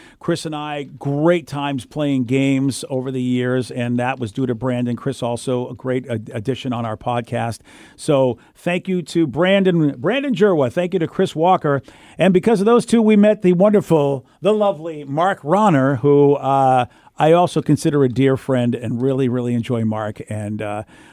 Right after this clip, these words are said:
there, I, I, I think Brandon and Mark are in L A somewhere doing great stuff. They're down there doing something in the great land of La La Land. So that's awesome. Uh, Spicoli, who I don't know what he's doing, but Spicoli used to fights and fights and fights about the Joker, I remember with Spicoli, but, uh, he was also a great member of this podcast.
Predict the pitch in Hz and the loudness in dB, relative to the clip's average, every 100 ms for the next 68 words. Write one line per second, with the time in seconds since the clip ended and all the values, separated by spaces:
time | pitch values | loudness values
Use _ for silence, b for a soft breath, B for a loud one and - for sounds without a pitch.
0 | B 185 240 220 202 175 180 156 151 269 | B -2 0 -2 -4 -4 -2 -2 -4 -6
1 | 202 233 208 170 190 185 180 180 190 180 | -6 -6 -4 -4 -4 -4 -2 0 2 0
2 | - 151 147 151 165 175 127 139 185 - | -2 -2 -2 -4 -4 -6 -2 0 -2 0
3 | 254 202 160 - _ _ _ - 139 135 | 0 0 -4 -14 _ _ _ -6 -4 -2
4 | 165 196 196 214 214 - 254 220 180 160 | 0 2 4 4 4 2 0 2 2 4
5 | 147 147 147 131 139 127 123 120 117 110 | 4 4 2 2 2 2 0 0 -2 -2
6 | 107 104 107 - b b _ - 127 143 | -4 -6 -6 -8 b b _ -6 -4 -2
7 | 143 127 113 120 120 139 - - 208 226 | -4 -6 -8 -10 -4 -4 -4 -4 -4 0
8 | 359 254 127 127 147 226 302 175 151 254 | 2 2 0 0 2 2 2 -2 0 0
9 | 190 226 - 202 160 151 151 - - - | -2 -4 -2 -2 -2 -6 -10 -12 -12 -4
10 | 254 285 262 254 254 233 220 202 B B | -4 0 0 0 0 0 0 -2 B B
11 | B B _ - 311 294 - 175 165 262 | B B _ 0 0 0 -4 -2 2 2
12 | 269 226 208 233 190 156 170 151 151 139 | 0 -2 -2 0 0 2 2 2 0 0
13 | 175 151 147 127 127 131 147 151 147 143 | 4 4 4 2 2 2 2 2 2 0
14 | - 131 - 139 127 127 113 123 - 131 | -2 -6 0 0 2 -2 -2 -6 -4 -4
15 | 123 117 160 151 143 139 - 123 107 135 | -4 -2 0 2 2 0 0 -2 0 -2
16 | 127 120 113 110 107 - 98 101 101 98 | 0 -2 -2 -6 -10 -10 -10 -10 -12 -14
17 | 98 | -16